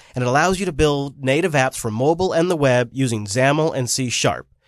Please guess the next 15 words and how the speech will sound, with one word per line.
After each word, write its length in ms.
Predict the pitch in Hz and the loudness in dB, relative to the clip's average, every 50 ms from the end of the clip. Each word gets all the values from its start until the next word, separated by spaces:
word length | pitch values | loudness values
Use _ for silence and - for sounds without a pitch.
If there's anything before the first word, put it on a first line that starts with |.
| _ _ _ _ _ _ - | _ _ _ _ _ _ 0
It 160 | 135 147 131 | 0 0 2
has 460 | 120 123 127 123 120 117 117 113 - - | 2 0 2 2 2 2 0 -2 -4 -6
a 160 | 117 107 104 - | -8 -8 -8 -10
cool 320 | - - - 196 185 185 - | -6 0 2 2 4 4 2
online 460 | - 156 160 165 156 143 131 123 127 | 2 2 2 4 2 2 2 0 -2
playground, 640 | - - 190 196 196 175 190 190 190 190 190 196 190 - | -2 0 0 0 2 2 2 2 4 4 2 0 0 0
and 120 | 123 127 123 | 0 2 2
it 100 | 113 120 | 0 0
appears 460 | 113 - _ - 208 262 294 262 220 | -4 -8 _ -6 -4 -4 -2 -2 -2
to 80 | - 151 | -2 -2
have 340 | 120 131 117 110 110 104 - | -2 -2 -2 -2 -4 -6 -6
a 120 | - 120 113 | -8 -8 -6
very 500 | 101 98 98 113 143 151 160 165 165 165 | -8 -6 -4 -2 -2 0 -2 -2 -4 -6
bright 360 | 147 123 120 117 113 - - | -4 -2 0 0 0 -2 -4
future. 500 | - - 117 107 - - 101 95 104 - | -6 -6 -6 -6 -4 -6 -6 -6 -8 -10